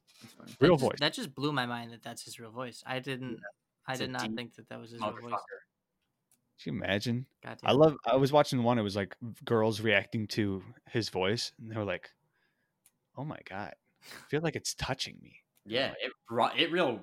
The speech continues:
Speaker 1: it really
Speaker 2: <laughs>
Speaker 1: troubles ya.
Speaker 3: Can you imagine, like, that being your voice, though? I wouldn't like that.
Speaker 2: Do you
Speaker 1: I
Speaker 2: think he
Speaker 1: feel
Speaker 2: came out of the womb, like,
Speaker 1: Yes.
Speaker 3: No.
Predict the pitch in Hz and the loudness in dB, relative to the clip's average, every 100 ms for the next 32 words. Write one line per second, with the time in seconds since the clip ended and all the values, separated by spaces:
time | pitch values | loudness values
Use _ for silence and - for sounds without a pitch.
0 | - - - 165 143 - - _ - 85 | -10 0 4 4 4 2 -2 _ -12 -10
1 | 160 151 139 - _ 151 170 277 175 123 | -10 -12 -18 -20 _ -6 -2 -2 2 2
2 | 127 139 143 131 120 110 120 123 - 123 | 2 -2 -6 -6 -10 -10 -12 -10 -8 -8
3 | 123 123 113 107 113 - 139 123 131 185 | -6 -8 -12 -16 -14 -8 -6 -4 -4 -4
4 | 151 110 127 151 104 98 - - - - | -6 -8 -12 -12 -18 -20 -20 -20 -20 -20
5 | - - - - _ _ _ _ _ - | -20 -20 -20 -20 _ _ _ _ _ 2
6 | 180 - 349 - - 190 196 180 143 123 | 6 8 8 6 6 8 10 10 8 8
7 | 123 139 185 190 _ 123 113 - - - | 10 10 10 4 _ 10 10 6 -14 -12
8 | 117 - 165 190 190 190 175 | -10 -8 -6 -2 0 0 -2